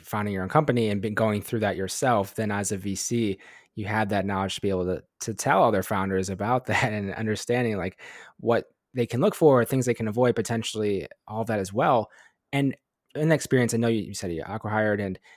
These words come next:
you were at Box then eventually. You did <laughs> some pretty interesting things at Box with what you're working on there.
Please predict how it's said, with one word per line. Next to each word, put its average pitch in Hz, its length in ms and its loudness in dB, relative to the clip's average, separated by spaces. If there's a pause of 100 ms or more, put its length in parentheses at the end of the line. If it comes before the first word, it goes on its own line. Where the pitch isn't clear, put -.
(220)
you 117 140 -2
were 120 100 4
at 127 240 4
Box 123 400 0
then 95 240 -2
eventually. 95 720 -2 (760)
You 131 120 -2
did 156 240 6
<laughs> - 0 -
some 180 200 6
pretty 147 240 8
interesting 139 320 4
things 123 160 2
at 107 100 2
Box 135 400 4
with 113 160 -4
what 117 120 4
you're 113 100 6
working 127 280 6
on 107 140 2
there. 98 240 2